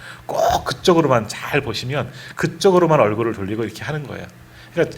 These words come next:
한쪽은 똑같이 생겨도 한쪽은 자기가 보기에 아니라는 거죠.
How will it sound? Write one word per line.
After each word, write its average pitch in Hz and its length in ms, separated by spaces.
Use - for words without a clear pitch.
한쪽은 196 440
똑같이 214 380
생겨도 160 380
한쪽은 196 460
자기가 131 300
보기에 120 220
아니라는 123 520
거죠. 101 280